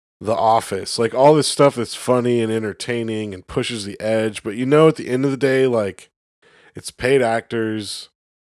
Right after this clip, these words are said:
they make scenes, they make worlds even that, you know, are believable, and it's really cool and entertaining, and then you go to bed and it's like, "Oh, can't wait to watch the next episode." But then you watch fucking all this real shit and you're like,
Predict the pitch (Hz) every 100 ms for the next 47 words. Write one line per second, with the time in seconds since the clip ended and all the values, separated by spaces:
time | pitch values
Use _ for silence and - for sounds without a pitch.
0 | _ _ - 101 104 120 123 - 120 113
1 | 113 107 104 98 - - - 104 107 120
2 | 104 101 117 135 135 127 110 110 104 107
3 | 104 101 95 98 92 _ 90 98 92 90
4 | 92 92 98 101 110 98 101 98 98 92
5 | - 151 151 - 180 156 117 95 123 135
6 | - 151 139 127 107 104 139 131 143 143
7 | 123 143 143 131 - 120 - - 180 147
8 | 107 _ _ _ - 156 143 147 135 131
9 | 147 143 - 139 151 - 156 160 131 -
10 | 139 143 143 _ - - - 156 208 226
11 | 208 190 190 - 180 170 160 143 147 139
12 | - 101 113 160 175 - 190 135 123 123
13 | 120 113 -